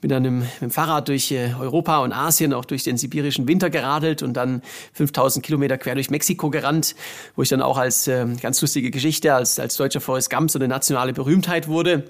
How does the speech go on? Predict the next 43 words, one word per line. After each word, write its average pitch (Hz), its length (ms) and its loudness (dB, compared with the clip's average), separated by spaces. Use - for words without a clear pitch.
Hab, 135 260 -6
äh, 131 100 0
mehrere 131 320 0
Spiegel-Bestseller 143 720 2
geschrieben, 131 680 0
hab 127 160 -6
eine 123 80 2
Netflix-Doku 135 920 -2
und, 120 760 2
äh, 143 300 0
ja, 175 180 6
so 117 100 -2
das 131 140 0
ist - 40 0
so 151 80 2
mein, 135 340 2
mein 160 140 2
Leben. 170 360 4
Und, 120 480 0
ähm, 123 240 0
aktuell, 131 720 2
äh, 127 260 6
trainiere 151 240 6
ich 196 100 2
auch 170 80 2
fürs - 140 -2
nächste 170 260 0
große 202 300 4
Projekt, 190 480 0
geht 156 160 0
im, 147 340 2
im 131 140 -2
April 151 360 4
nächsten 170 300 4
Jahres 156 440 2
wieder 175 180 2
los, 165 340 2
ist - 300 -2
aber 165 120 0
natürlich 156 260 0
noch 147 80 -2
streng 143 180 -2
geheim. 120 280 -2